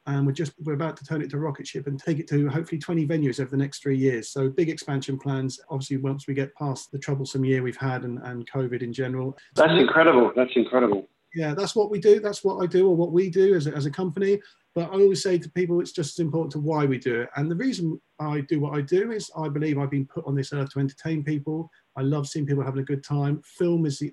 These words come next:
Speaker 1: ultimate escapism in my eyes. Nothing beats going to a movie, switching off, never mind how your day's been. And I think all that comes from, um, I grew up in an entertainment family. So I grew up in the, in the circus, of all places. Uh, my dad ran away to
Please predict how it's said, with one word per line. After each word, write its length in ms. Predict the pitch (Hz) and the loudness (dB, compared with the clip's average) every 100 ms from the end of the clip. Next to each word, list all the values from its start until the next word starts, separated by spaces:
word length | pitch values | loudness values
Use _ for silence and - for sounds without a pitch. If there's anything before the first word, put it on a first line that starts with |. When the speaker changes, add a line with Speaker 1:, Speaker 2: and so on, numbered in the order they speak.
| - | -6
Speaker 1:
ultimate 400 | 165 151 165 147 | -6 -6 -8 -8
escapism 680 | 143 156 143 147 147 139 143 | -8 -6 -6 -4 -2 -2 -4
in 80 | 147 | -4
my 400 | 147 147 143 143 | -2 -2 0 -2
eyes. 140 | 143 _ _ _ - | -4 _ _ _ -10
Nothing 240 | 143 156 | -8 -6
beats 260 | 139 147 143 | -2 -2 -2
going 220 | 160 147 | -2 -2
to 100 | 139 | 0
a 20 | 143 | 2
movie, 360 | 143 143 143 | 4 4 2
switching 420 | 139 151 139 143 | -2 -6 -4 -2
off, 160 | 139 139 | 0 -2
never 140 | 151 139 | -4 -4
mind 160 | 135 | -2
how 140 | 139 151 | -2 -2
your 120 | 135 | -2
day's 240 | 143 139 | -2 -2
been. 300 | - 139 131 - _ _ - | -2 -2 -2 -8 _ _ -4
And 80 | |
I 60 | 170 | -2
think 300 | 143 185 175 | 2 2 2
all 140 | 202 175 | 0 0
that 220 | 196 - | 0 -4
comes 280 | - 160 139 | -2 -2 -2
from, 420 | - 151 147 156 - | -2 0 0 -2 -4
um, 200 | 151 156 | -4 -2
I 120 | 151 | 0
grew 180 | 143 147 | 0 -2
up 80 | - - | -4 -6
in 160 | 160 143 | 0 2
an 220 | 135 143 | 0 0
entertainment 500 | 147 139 143 135 135 | -4 -2 -2 -2 -2
family. 380 | 147 143 131 110 | -2 0 0 -2
So 180 | - 170 | -2 -2
I 40 | |
grew 140 | 160 151 | 0 -2
up 120 | 143 | -2
in 80 | 147 | -2
the, 260 | 147 143 160 | 0 -2 -2
in 100 | 147 | -4
the 60 | |
circus, 520 | 139 196 180 143 117 - | 0 2 2 0 -8 -4
of 120 | 147 | 2
all 140 | 180 | 4
places. 540 | - 139 131 147 180 - _ _ _ | 4 0 0 -2 -4 -6 _ _ _
Uh, 140 | 143 143 | -2 0
my 100 | 147 | 2
dad 320 | 147 185 156 | 2 0 2
ran 140 | 175 | 2
away 280 | 165 196 | 4 4
to 80 | 226 | 2